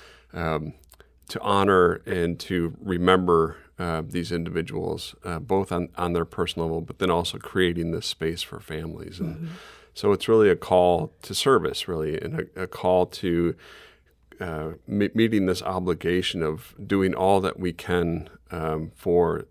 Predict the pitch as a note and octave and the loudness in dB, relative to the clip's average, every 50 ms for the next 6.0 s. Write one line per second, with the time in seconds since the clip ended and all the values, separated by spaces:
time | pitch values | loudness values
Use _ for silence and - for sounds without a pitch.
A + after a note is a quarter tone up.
0 | _ _ - - D#2+ - - - - F#2 F2+ F2 - - A#2 A2+ G#2+ G2 - - | _ _ -20 -20 -20 -18 -18 -8 -4 -4 -2 -2 0 2 2 2 2 2 2 0
1 | G2 F#2 F2+ F2 F2 F#2 F#2 F2+ - F2+ F2+ F2+ F2+ F#2 - - _ - F#2+ G2 | 0 2 2 2 2 0 -4 -2 0 2 2 2 2 0 -6 -14 _ -4 -4 0
2 | F#2+ F2+ E2+ E2 F2+ E2+ D#2 D#2+ E2 E2 D#2+ - _ F#2+ F#2+ F2+ F#2+ G2 - - | 0 0 0 2 0 0 0 2 0 -2 -4 -4 _ 0 2 2 2 2 0 -2
3 | F2+ E2+ - - F2 E2+ D#2+ D#2+ E2 D#2 - - - - - _ _ _ - D#2 | -4 -6 -4 -4 -2 0 0 0 0 -2 -4 -10 -18 -20 -20 _ _ _ -12 -8
4 | - - F2 E2 D#2+ D#2+ D#2 D#2 D#2 D#2 D#2 D2 D2 - - - - - - D#2+ | -2 0 0 0 2 0 -2 -2 -4 -4 -4 -4 -4 -6 -8 -10 -10 -10 -10 -8
5 | D#2+ - - - - G3+ E3 E3+ - - - - - - D3+ D3+ - G#2 F#2+ | -8 -10 -12 -6 -6 -6 -4 -4 -4 -6 -6 -8 -8 -8 -8 -8 -8 -10 -14